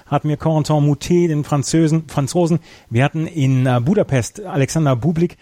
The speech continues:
ähm, der das Turnier gewonnen hat. Wir haben Hugo Humbert in Cherbourg gehabt. Hugo Humbert, der letzte Woche in Marseille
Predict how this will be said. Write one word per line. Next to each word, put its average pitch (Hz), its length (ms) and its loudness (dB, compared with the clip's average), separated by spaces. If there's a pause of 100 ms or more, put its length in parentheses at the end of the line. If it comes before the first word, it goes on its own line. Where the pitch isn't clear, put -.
(320)
ähm, 143 200 -2
der 156 120 0
das 151 160 0
Turnier 160 280 2
gewonnen 147 400 0
hat. 143 180 0
Wir 123 160 2
haben 139 260 0
Hugo 165 220 0
Humbert 147 400 2
in 131 400 2
Cherbourg 139 460 0
gehabt. 160 340 0
Hugo 143 240 0
Humbert, 123 300 2
der 139 80 4
letzte 131 260 -2
Woche 123 180 -2
in 123 120 -4
Marseille 139 480 2